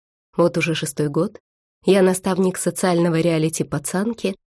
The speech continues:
на телеканале «Пятница». Программа рассказывает о трансформации девчонок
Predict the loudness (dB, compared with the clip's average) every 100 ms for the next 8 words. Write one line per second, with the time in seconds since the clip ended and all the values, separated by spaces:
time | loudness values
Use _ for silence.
0 | _ 2 2 2 -2 -2 -2 -2 0 0
1 | -4 -4 -6 -6 -8 -8 -10 -14 _ _
2 | _ _ _ _ _ 0 2 2 2 2
3 | 0 -2 0 0 2 0 0 0 -2 0
4 | 2 0 0 0 2 2 0 0 0 0
5 | 0 -2 0 -4